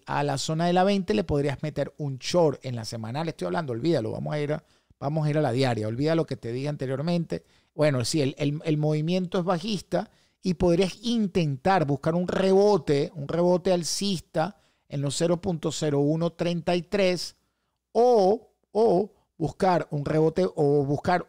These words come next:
un movimiento bajista en los cero punto treinta y nueve setenta o en la veinte. En la veinte entras en corto, en la parte de abajo entras en largo hasta la veinte. Cuidado porque lo que puede hacer es ranguear. Si el precio ranguea, aborta.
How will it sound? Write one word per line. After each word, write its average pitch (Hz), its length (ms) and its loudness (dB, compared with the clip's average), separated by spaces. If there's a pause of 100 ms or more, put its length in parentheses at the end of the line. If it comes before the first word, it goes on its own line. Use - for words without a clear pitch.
(120)
un 160 340 -2
movimiento 175 540 2
bajista 202 560 0
en 160 140 -4
los 160 160 -6
cero 165 200 -2
punto 175 300 -2
treinta 160 320 -4
y 147 40 -4
nueve 147 220 -2
setenta 156 480 -4
o 123 100 0
en 127 80 -4
la 123 120 -2
veinte. 127 440 -4 (340)
En 135 160 -4
la 135 100 -2
veinte 156 300 0
entras 175 260 0
en 202 100 0
corto, 214 540 -2 (240)
en 147 120 -4
la 147 160 -4
parte 160 300 -2
de 165 60 2
abajo 156 320 0
entras 151 320 -4
en 147 120 -2
largo 147 360 -2
hasta 120 320 -8
la 113 100 -6
veinte. 117 380 -6
Cuidado 180 540 0
porque 175 200 -6
lo 135 80 -2
que 120 80 -8
puede 131 200 -6
hacer 151 160 -8
es 147 80 -6
ranguear. 196 500 0 (340)
Si - 160 -10
el 120 120 -2
precio 151 560 -2 (440)
ranguea, 202 720 0
aborta. 123 720 0